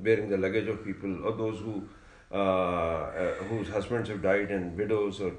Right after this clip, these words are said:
those kind of things. So it's based on these two things. The second part, experience,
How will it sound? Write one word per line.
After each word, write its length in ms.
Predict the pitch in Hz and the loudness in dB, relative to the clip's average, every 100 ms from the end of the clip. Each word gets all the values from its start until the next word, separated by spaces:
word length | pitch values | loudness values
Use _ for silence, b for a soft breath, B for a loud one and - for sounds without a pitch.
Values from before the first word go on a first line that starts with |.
| - b b | -10 b b
those 180 | 123 113 | 0 0
kind 160 | 73 69 | -2 -10
of 80 | - | -14
things. 160 | 80 - | -18 -8
So 80 | 151 | -4
it's 220 | 160 151 - - | -4 -6 -6 -2
based 180 | 131 - | 0 0
on 160 | 139 101 | -4 -6
these 260 | 110 104 | -8 -10
two 160 | - 98 | -6 -6
things. 360 | - 78 - - b b b b b b | -8 -16 -18 -20 b b b b b b
The 100 | 151 | -2
second 460 | - 208 240 208 | 0 -2 2 0
part, 260 | - 98 117 | 2 2 2
experience, 640 | 120 - 147 117 95 113 | -4 -2 0 0 -2 -6